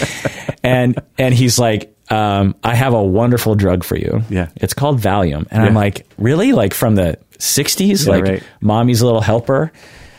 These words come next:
Speaker 1: Uh, isn't that what they used to call it?
Speaker 2: No, that's a different one, but nonetheless, Valium.
Speaker 1: What, what was, what was Mommy's Little Helper?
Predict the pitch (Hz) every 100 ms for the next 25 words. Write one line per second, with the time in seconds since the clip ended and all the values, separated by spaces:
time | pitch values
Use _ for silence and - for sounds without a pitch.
0 | - - 107 123 156 160 180 180 180 160
1 | 160 160 175 - - - 110 104 107 101
2 | - - 104 98 87 90 87 - 92 87
3 | 87 85 95 87 85 80 - - 131 -
4 | 139 151 123 120 127 131 123 120 113 98
5 | 110 110 76 92